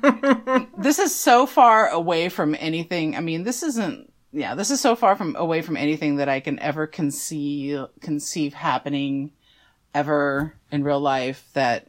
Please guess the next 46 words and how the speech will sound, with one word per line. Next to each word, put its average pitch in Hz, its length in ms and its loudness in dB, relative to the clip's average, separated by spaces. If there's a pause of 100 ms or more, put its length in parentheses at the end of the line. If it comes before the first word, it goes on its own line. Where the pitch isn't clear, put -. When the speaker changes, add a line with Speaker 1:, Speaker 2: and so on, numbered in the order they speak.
Speaker 1:
it's - 240 -10
just - 360 -8 (460)
crazy. 117 480 -10 (460)
Speaker 2:
I 131 200 2
know 139 100 4
you're 139 100 6
Speaker 1:
Um, 135 40 4
Speaker 2:
not 127 240 4
typically 120 340 -2
one 113 240 -2
for 110 220 -8
any 104 240 -4
sort 101 260 -2
of, 95 140 -2
like, 90 200 -6
disaster 98 800 -4
movies. 98 460 -8
This 98 200 -14
is 101 80 -14
kinda 95 360 -6
that 92 360 -6
with 92 200 -14
monsters. 90 600 -10
So 87 300 -10 (380)
once 117 240 -4
it 120 160 -2 (120)
Speaker 1:
I, - 120 -6 (260)
yeah, 214 280 2
I, 226 100 4
I 302 40 2
don't 381 320 2
mind 311 160 2
disaster 220 400 -2
movies. 143 320 -4
I 208 160 -2
just, 214 200 -8
I 202 100 2
like 180 200 0
natural 175 380 0
disaster 160 500 0
movies. 143 240 2
Speaker 2:
Well, - 80 4
it's 135 80 -2
even 277 120 6
the 254 100 8
Speaker 1:
Monsters 202 100 6